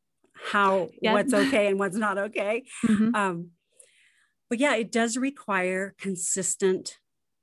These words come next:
Speaker 1: self-reflection and self, you know, development.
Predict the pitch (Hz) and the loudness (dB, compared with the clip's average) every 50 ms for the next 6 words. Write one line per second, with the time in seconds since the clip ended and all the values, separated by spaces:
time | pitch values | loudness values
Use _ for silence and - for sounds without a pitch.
0 | _ _ _ _ _ _ _ _ _ - - - - 196 180 185 - - 196 175 | _ _ _ _ _ _ _ _ _ -14 -10 -6 -4 -4 -4 -4 -6 -6 -6 -6
1 | 170 - - 175 175 170 - - - 175 156 - - 175 175 170 170 - - 190 | -6 -6 -8 -8 -8 -6 -6 -2 -2 -2 -2 -2 -4 -4 -4 -2 -4 -4 -2 -2
2 | 170 170 165 170 - - - - _ _ - 175 170 160 160 - - 165 - 185 | 0 -2 -2 -4 -10 -14 -16 -18 _ _ -8 -4 -4 -4 -4 -6 -8 -4 -2 -2
3 | 156 139 160 160 196 220 220 - - - - - - - - | 0 0 0 0 0 -2 -4 -6 -8 -10 -10 -12 -16 -18 -20